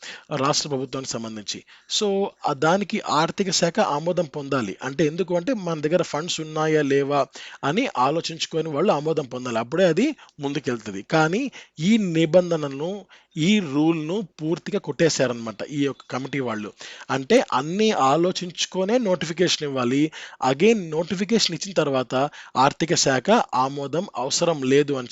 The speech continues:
చెప్పి ఇక్కడ వాళ్ళు స్పష్టం చేశారు. ఇది రెండో ప్రతిపాదన. మూడో ప్రతిపాదన, ఉద్యోగాల భర్తీకి జాబ్ క్యాలెండర్ ప్రకారం జరగాలి. జాబ్ క్యాలెండర్ must and should,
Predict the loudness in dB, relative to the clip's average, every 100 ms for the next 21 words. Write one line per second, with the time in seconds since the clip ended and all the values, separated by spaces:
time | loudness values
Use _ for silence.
0 | -6 -2 -2 -2 -6 -20 _ -10 -2 2
1 | 2 2 -2 -2 -2 -4 -6 -6 -4 -2
2 | -2 -4 -2 -2 2 2 2 2 0 -2
3 | -4 -4 -6 -10 -16 -20 -8 -2 0 2
4 | 0 2 0 2 2 0 -2 -16 -6 -6
5 | 0 2 6 6 4 0 -2 -4 -2 -4
6 | 0 0 2 2 4 4 0 -2 -2 2
7 | 2 2 0 0 2 2 0 -2 0 2
8 | 2 2 2 4 2 2 -4 -20 -8 -2
9 | 2 2 4 2 4 0 0 -2